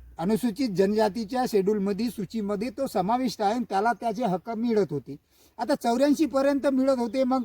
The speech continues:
काहीतरी फतवा काढून त्यांना बाद करायचं, त्यांना देऊ नका, उर्वरित तेहतीस जातीला बाद करून ज्या ह्या बारा जातीतले काही लोक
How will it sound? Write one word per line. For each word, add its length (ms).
काहीतरी 380
फतवा 400
काढून 400
त्यांना 260
बाद 280
करायचं, 380
त्यांना 300
देऊ 280
नका, 240
उर्वरित 400
तेहतीस 280
जातीला 460
बाद 220
करून 340
ज्या 180
ह्या 180
बारा 340
जातीतले 460
काही 280
लोक 300